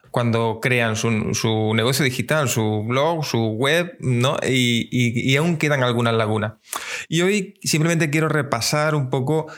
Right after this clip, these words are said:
esa, esos aspectos más fundamentales, más básicos que debes tener presente en tu negocio digital para que realmente funcione. Porque si no, si no, si, si no tienes estos,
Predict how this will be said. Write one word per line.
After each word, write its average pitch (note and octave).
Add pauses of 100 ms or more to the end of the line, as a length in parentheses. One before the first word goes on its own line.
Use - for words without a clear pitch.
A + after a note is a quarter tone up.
(320)
esa, B2+ (420)
esos C#3+ (120)
aspectos D#3+
más D3+
fundamentales, B2+
más C3
básicos C#3+
que B2+
debes C3
tener C3+ (380)
presente A#2+ (300)
en B2+
tu B2
negocio B2
digital C3
para A#2+
que A2
realmente B2
funcione. G#2+
Porque A#2+
si B2
no, D#3+
si -
no, C3+
si, D3
si C3
no D3+
tienes D3+
estos, A#2